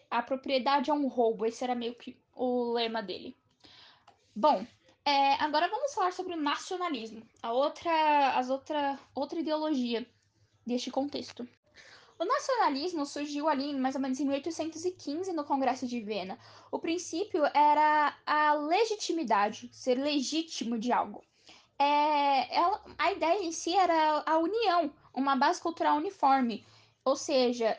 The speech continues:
a, o país em si, o lugar, deveria ter os mesmos costumes, língua, tradições, passado histórico e et cetera. Essas coisas que ligam as pessoas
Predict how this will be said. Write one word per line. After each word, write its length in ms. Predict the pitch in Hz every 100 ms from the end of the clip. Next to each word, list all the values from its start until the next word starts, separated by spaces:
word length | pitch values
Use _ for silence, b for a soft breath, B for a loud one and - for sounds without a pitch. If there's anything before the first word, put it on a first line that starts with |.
| -
a, 760 | 240 240 240 240 233 226 226 269
o 80 | -
país 520 | 330 302 294 359 359
em 140 | 254
si, 500 | 262 - 247 311 302 b b b
o 60 | 247
lugar, 420 | 254 247 254 330 - B B
deveria 840 | 233 247 262 269 254 269 302 285 285
ter 240 | 311 277
os 140 | 294 269
mesmos 260 | 262 269
costumes, 640 | 262 254 - 311 370 381 359
língua, 300 | 294 320 339
tradições, 580 | 302 277 - 269 277 -
passado 480 | 277 285 277 262
histórico 540 | 277 - 269 320 - - -
e 80 | 254
et 140 | -
cetera. 480 | - 226 - 208 - B B B
Essas 260 | 440 539 -
coisas 300 | 339 359 -
que 100 | 311
ligam 500 | 269 277 285 269 262
as 120 | 254
pessoas 680 | 262 262 247 220 240 214